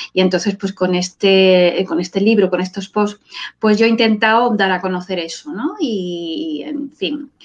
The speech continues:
eh, ese es mi día a día, ¿no? Trabajar en mi escuela, tener mis alumnos, atender a mis sesiones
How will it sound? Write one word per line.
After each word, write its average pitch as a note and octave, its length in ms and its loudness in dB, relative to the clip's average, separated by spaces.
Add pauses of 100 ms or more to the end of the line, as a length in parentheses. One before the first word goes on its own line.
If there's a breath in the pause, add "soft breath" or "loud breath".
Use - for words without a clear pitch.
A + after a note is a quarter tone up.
(300 loud breath)
eh, F#3 420 2
ese G3+ 160 0
es G#3+ 60 2
mi G#3 120 4
día F3 220 2
a D#3+ 60 -4
día, D#3 260 -2
¿no? E3 180 0
Trabajar E3 440 -6
en F3 60 -4
mi E3 120 0
escuela, C4 640 2
tener F3+ 260 -6
mis F3 200 -8
alumnos, A3 520 -2
atender F3+ 400 -4
a E3+ 40 -6
mis E3+ 160 -6
sesiones A3+ 880 0